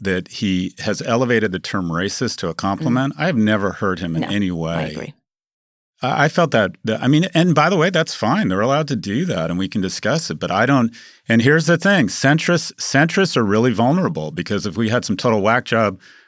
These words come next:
Speaker 1: from the right on, we would just write 'em off. But when a centrist comes
Speaker 2: No,
Speaker 1: on,
Speaker 2: we
Speaker 1: oh
Speaker 2: would
Speaker 1: no,
Speaker 2: discuss it.
Speaker 1: again, throw 'em into the purity
Speaker 2: No,
Speaker 1: fire.
Speaker 2: no, we would discuss it. That is not true.
Speaker 1: John McWhorter's,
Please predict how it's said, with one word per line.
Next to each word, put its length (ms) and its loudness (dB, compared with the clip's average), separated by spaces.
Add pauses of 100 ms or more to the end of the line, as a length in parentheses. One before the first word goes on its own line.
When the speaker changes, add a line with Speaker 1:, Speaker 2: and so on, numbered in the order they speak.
Speaker 1:
from 160 4
the 80 2
right 280 4
on, 220 0
we 120 0
would 100 0
just 160 -6
write 160 2
'em 140 0
off. 260 0
But 80 -6
when 120 -2
a 40 -4
centrist 440 -2
comes 120 2
Speaker 2:
No, 200 4
Speaker 1:
on, 40 0
Speaker 2:
we 60 0
Speaker 1:
oh 60 0
Speaker 2:
would 80 4
Speaker 1:
no, 60 2
Speaker 2:
discuss 180 0
it. 40 -2
Speaker 1:
again, 300 -2
throw 180 -4
'em 100 2
into 140 2
the 80 -2
purity 440 0
Speaker 2:
No, 180 2
Speaker 1:
fire. 60 -2
Speaker 2:
no, 180 -4
we 180 2
would 160 -2
discuss 400 -8
it. 80 -6
That 160 2
is 100 -2
not 220 0
true. 160 -4
Speaker 1:
John 200 4
McWhorter's, 680 2